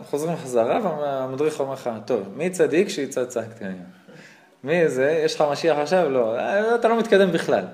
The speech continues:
כאילו, איפה השאיפות שלי? ואיפה אני? הבדל של שמיים וארץ.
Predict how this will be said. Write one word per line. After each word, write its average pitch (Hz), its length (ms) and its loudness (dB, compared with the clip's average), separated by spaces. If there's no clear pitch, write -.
כאילו, 180 300 -2
איפה 226 240 2
השאיפות 190 520 2
שלי? 233 320 0
ואיפה 226 380 6
אני? 160 200 2
הבדל 247 240 0
של 294 140 -2
שמיים 240 400 0
וארץ. 131 480 2